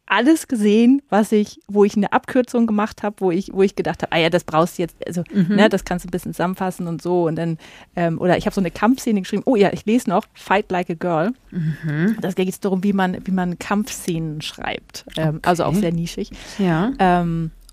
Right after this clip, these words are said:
Speaker 1: und, ähm, die, äh, genau. Und sie sagt dann, ja, ich,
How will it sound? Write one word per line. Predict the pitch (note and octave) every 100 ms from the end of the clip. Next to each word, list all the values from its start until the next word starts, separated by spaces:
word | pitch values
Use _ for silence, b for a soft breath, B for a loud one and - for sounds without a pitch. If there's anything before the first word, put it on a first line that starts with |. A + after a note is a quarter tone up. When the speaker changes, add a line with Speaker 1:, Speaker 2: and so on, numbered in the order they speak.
| -
Speaker 1:
und, | F#3 F3+ F3 E3+ E3 - -
ähm, | G3 E3+ E3+ E3 E3 E3 E3 E3 E3 D#3+ _ - _ _ -
die, | F3 F3 E3+ E3 - -
äh, | E3+ D#3+ D3+ -
genau. | F#3 E3+
Und | E3 - - - - F#3
sie |
sagt | G3 E3
dann, | F#3+
ja, | A#3+ C#4+ C4 B B
ich, | - -